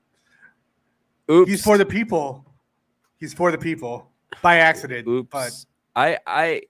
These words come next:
Speaker 1: speaking of gas station owners, I did see one that a guy in New Jersey is selling gas. He owns the gas station. He's selling gas. He's undercutting everybody in his neighborhood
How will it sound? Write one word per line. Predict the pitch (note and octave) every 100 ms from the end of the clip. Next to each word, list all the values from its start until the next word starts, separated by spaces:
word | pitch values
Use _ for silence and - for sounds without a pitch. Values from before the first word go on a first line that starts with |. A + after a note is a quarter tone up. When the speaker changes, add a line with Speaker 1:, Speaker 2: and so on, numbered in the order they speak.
| _
Speaker 1:
speaking | - F#3 F#3+ F#3+
of |
gas | C3 C3+ C3
station | D3+ D3
owners, | D3+ D#3 D#3+ -
I | B2+ C#3
did | C3 C3 C#3+
see | - A#2+ A#2+
one | C3+ D#3+ F#3+ _ _ _ _ _ _ _ _ _
that | - A2
a | F#2
guy | A2 A2+ B2 D3+ E3+ - _ _ _ _ _ _ _ -
in | B2 A#2
New | A2 C3
Jersey | C3 B2 C3+ G2+ G2+ F2+ G2 - _ _ _ _ _ _ _
is | G2+ F#2+
selling | B2 A#2 C3 B2+
gas. | A2 G2+ G#2 -
He | A#2+
owns | G#2+ G#2+
the | A#2+
gas | G#2 F#2+
station. | - F#2+ -
He's | G2 E2
selling | - G#2+ A2+
gas. | G2+ G2 G2
He's | G#2+ -
undercutting | A#2+ B2+ - A#2+ G2+ F2 E2+ _ _ _ _ _ _ _ _ -
everybody | G#2 A2+ B2 C3+
in | B2+
his | A#2+ A2
neighborhood | A#2 G#2+ G2+ G2 F#2+ F#2